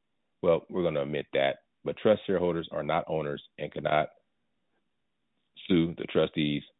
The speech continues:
for performance issues without risking their safety. They do, they can cause the trust to be recast as a partnership. The greater financial flexibility. In the corporate structure, the company may only pay dividends to stockholders. So the key is dividends.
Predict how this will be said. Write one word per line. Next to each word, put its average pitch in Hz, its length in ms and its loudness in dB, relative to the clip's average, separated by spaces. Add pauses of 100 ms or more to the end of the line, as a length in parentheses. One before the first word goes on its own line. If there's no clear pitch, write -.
(440)
for 80 80 -6
performance 80 480 2
issues 73 260 -4
without 71 260 2
risking 76 300 -4
their 69 180 -6
safety. 78 400 -4 (500)
They 67 100 -8
do, 78 300 0
they 71 80 -2
can 71 120 -8
cause 76 220 2
the - 180 -8
trust 78 140 -2
to 67 60 -14
be 67 140 -6
recast 76 540 0
as 69 120 -6
a - 60 -12
partnership. - 580 -4 (500)
The 73 60 -6
greater 92 360 4 (220)
financial 80 400 0
flexibility. 69 680 -2 (240)
In 69 100 -6
the 67 60 -2
corporate 101 400 4
structure, 92 460 0
the - 100 -6
company 87 380 0
may 76 200 0
only 82 280 0
pay 78 260 0
dividends 78 640 2
to - 120 -10
stockholders. 73 600 -2 (960)
So 85 260 0 (420)
the - 100 -12 (160)
key 104 320 4
is 78 220 2 (140)
dividends. 67 540 0